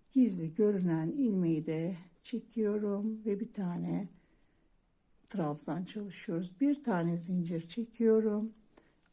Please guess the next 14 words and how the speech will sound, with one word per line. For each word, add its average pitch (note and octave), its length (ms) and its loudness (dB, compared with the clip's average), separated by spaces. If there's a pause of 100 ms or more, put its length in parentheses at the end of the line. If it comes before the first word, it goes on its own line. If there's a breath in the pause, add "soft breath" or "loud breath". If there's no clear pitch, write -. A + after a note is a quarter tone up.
Aynı B3 300 6
şekilde F#3 760 0
sırama D#3+ 680 0
devam D3+ 400 -2
ediyorum. D3+ 480 -2
Gerçekten F#3 840 -2
bu A3+ 100 -12
kadar F3 520 -4
kolay, G#3+ 600 0 (840 soft breath)
şahane G3 1000 0
lastik, - 500 -2
lastik G3+ 460 -2
çalışmaları F3 640 0
yapabilirsiniz. G3+ 1400 -2